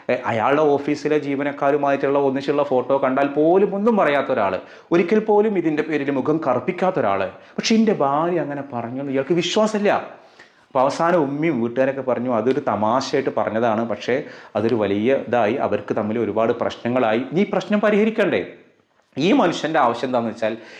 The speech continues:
ഇത് ഭാര്യയോട് ചോദിക്കണം, "ഈ അങ്ങനെ പറഞ്ഞിട്ടുണ്ടോ?" എന്നുള്ളത് അവളുടെ വാക്കിൽ നിന്ന് അറിയണം. മരണപ്പെട്ടു പോയ ഭാര്യ ഇനി എങ്ങനെ പറയാനാണ്?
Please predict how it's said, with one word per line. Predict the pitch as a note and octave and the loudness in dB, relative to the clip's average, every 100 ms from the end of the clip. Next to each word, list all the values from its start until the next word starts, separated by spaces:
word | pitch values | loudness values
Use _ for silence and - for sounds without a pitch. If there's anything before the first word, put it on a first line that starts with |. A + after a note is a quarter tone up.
| - | -4
ഇത് | G3+ G#3+ | 0 2
ഭാര്യയോട് | B2+ G#2+ G#2+ A2+ A#2+ | 4 4 4 2 -2
ചോദിക്കണം, | C3+ F#2+ - F2+ - | -4 -4 -6 -10 -8
"ഈ | C3 F#3+ | -2 -2
അങ്ങനെ | D#3+ C3+ | 0 -2
പറഞ്ഞിട്ടുണ്ടോ?" | C3 A#2 F#2+ F#2 G#2+ G#2 | 0 -2 -4 -10 -8 -8
എന്നുള്ളത് | F#2+ F#2 F#2+ A2+ | -8 -8 -6 -2
അവളുടെ | B2 D#3+ F3 G3+ | 0 4 4 4
വാക്കിൽ | E3 G#2+ - - | 4 2 0 -8
നിന്ന് | G#2 A#2+ | -6 -4
അറിയണം. | G2 E2 - _ - | -4 -10 -16 _ -4
മരണപ്പെട്ടു | A#2 C3+ E3+ F#3 F3+ | -2 0 0 0 2
പോയ | F3 F3+ E3+ | 4 4 4
ഭാര്യ | E3 A#2+ A#2 B2 C3+ C3+ C3+ | 2 2 2 4 4 2 -2
ഇനി | A2 C3+ | -6 -4
എങ്ങനെ | C3+ B2 | -2 -2
പറയാനാണ്? | B2+ B2 F#2+ F#2 G2+ G#2 | -2 -2 0 -2 -2 -6